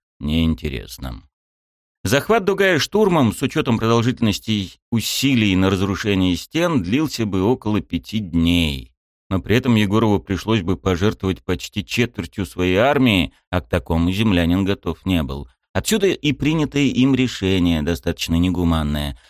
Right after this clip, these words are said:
использовать напалм и катапульты для доставки зажигательного вещества внутрь городских стен. Выбор перед Игорем стоял простой:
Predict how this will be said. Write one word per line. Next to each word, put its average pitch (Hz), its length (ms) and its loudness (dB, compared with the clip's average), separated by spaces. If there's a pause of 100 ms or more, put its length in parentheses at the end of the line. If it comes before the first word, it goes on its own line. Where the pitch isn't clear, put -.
(220)
использовать 135 640 0
напалм 139 600 2
и 135 60 0
катапульты 127 800 -2
для 85 180 0
доставки 92 480 -2
зажигательного 87 640 0
вещества 85 600 -2
внутрь 90 340 -2
городских 87 560 -6
стен. 80 500 -4 (520)
Выбор 151 380 2
перед 127 340 0
Игорем 113 340 2
стоял 101 380 0
простой: 101 760 0